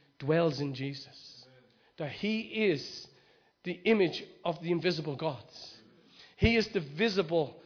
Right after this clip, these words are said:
to us, what people can't see. That he is the one that, that, that God showed us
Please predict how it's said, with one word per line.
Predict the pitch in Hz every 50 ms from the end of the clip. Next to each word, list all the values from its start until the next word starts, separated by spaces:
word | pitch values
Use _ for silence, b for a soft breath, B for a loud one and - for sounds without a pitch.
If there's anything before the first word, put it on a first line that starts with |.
| b b -
to | 202 202 185 208
us, | 202 160 - - - - - - - _ _ _ _ _ _ _ _ _ _ _ -
what | 165 160 -
people | - 180 196 170 - 175 160 139
can't | - - - 175 160 151
see. | - - - 180 180 165 135 - - - - - b b b b b b b -
That | 165 143
he | - 190 220 214 214
is | 202 196 -
the | 202 185
one | 170 190 196 185 170 151 139 B B B B B -
that, | 185 170 165 165 165
that, | 160 185 165 151 156 156
that | 175 160 156 151 156 - -
God | - 190 190 180 -
showed | - - - 190 185 180 165 160
us | 147 - -